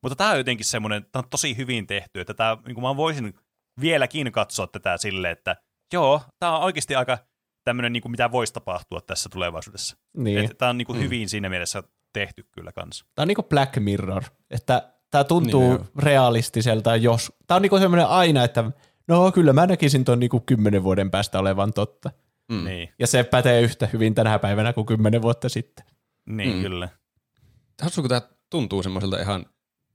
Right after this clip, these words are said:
Speaker 3: indie-elokuvalta, kun ne on vaan samassa paikassa koko ajan ihan muutama näyttelijä. Mutta sitten ne on sitten
Speaker 1: Mm.
Speaker 3: tosi hyviä näyttelijöitä. Vai oliko se sitä aikaa, kun joku Oscar Isaac vasta niinkö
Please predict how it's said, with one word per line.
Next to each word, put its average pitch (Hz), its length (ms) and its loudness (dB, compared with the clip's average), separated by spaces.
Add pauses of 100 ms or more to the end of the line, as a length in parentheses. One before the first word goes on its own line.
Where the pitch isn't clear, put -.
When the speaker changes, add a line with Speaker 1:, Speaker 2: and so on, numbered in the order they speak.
(520)
Speaker 3:
indie-elokuvalta, 92 960 -4 (260)
kun 107 120 -8
ne 104 60 -2
on 101 80 -2
vaan 104 140 -2
samassa 101 260 -6
paikassa 90 300 -8
koko 92 120 -6
ajan 92 120 -4
ihan 104 140 -4
muutama 90 340 -4
näyttelijä. 90 580 -10
Mutta 131 180 -6
sitten 147 180 -4
ne 147 80 0
on 139 60 0
sitten 101 200 -10
Speaker 1:
Mm. 87 100 -14 (100)
Speaker 3:
tosi 131 240 -2
hyviä 107 260 -2
näyttelijöitä. 92 580 -10
Vai 135 120 -2
oliko 151 180 -2
se 143 80 0
sitä 120 220 -2
aikaa, 101 220 -2
kun 101 240 -8 (240)
joku 104 280 -6
Oscar 95 300 -6 (160)
Isaac 90 280 -10
vasta 92 240 -10
niinkö 95 260 -10